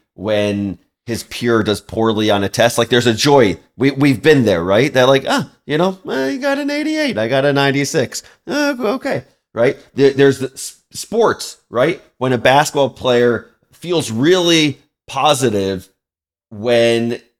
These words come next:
she scores more points than her teammate. Not just that she scored twenty points, but that she had twenty points and her peer, her, her teammate had twelve, and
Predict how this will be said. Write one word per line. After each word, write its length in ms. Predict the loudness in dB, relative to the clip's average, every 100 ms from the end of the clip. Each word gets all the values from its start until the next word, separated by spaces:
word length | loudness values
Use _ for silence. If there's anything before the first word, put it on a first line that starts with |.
| _
she 320 | -10 -6 -4
scores 800 | -6 -8 -6 -2 0 0 -4 -14 _ _ -10
more 240 | -2 -2
points 600 | -2 -4 -2 -4 -8 -18 _ _ -12
than 140 | -8
her 120 | -6
teammate. 440 | -6 -2 -2 -4 -10 _ -10
Not 160 | -4 -4
just 140 | -2
that 200 | -2 -2
she 120 | -6
scored 260 | -6 -4 -4
twenty 220 | -4 -6
points, 320 | -4 -2 -4 -8 _
but 80 | -8
that 120 | -6
she 220 | -4 -2 0
had 160 | -2
twenty 260 | -2 -4 -4
points 240 | -4 -4
and 100 | -4
her 160 | -4 -8 _ _ _ _ -20
peer, 460 | -8 0 2 0 -2
her, 340 | -2 -2 -2 -4
her 140 | -6
teammate 400 | -6 -6 -4 -4
had 260 | -2 -4 -4
twelve, 420 | -4 0 0 0
and 160 | -4